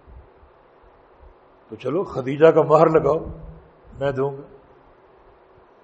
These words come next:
اگر یہ شادی بے جوڑ ہے کہ مالی مناسبت نہیں ہے تو مہر مقرر کرو، ہم وہ ادا کریں گے۔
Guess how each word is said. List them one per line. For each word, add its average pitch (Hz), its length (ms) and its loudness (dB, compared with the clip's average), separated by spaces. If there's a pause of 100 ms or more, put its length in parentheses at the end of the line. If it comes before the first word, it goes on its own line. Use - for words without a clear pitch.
(1120)
اگر 123 140 -8
یہ 135 100 -2
شادی 135 440 0
بے 143 220 0
جوڑ 143 320 6
ہے 127 480 -4 (880)
کہ 127 100 -6
مالی 147 580 0 (680)
مناسبت 135 460 0
نہیں 147 340 -6
ہے 104 60 -14 (1600)
تو 113 120 -20
مہر 131 260 2
مقرر 160 360 0
کرو، 185 260 -2 (1300)
ہم 135 160 -8
وہ 147 100 4
ادا 151 240 8
کریں 180 240 2
گے۔ - 160 -12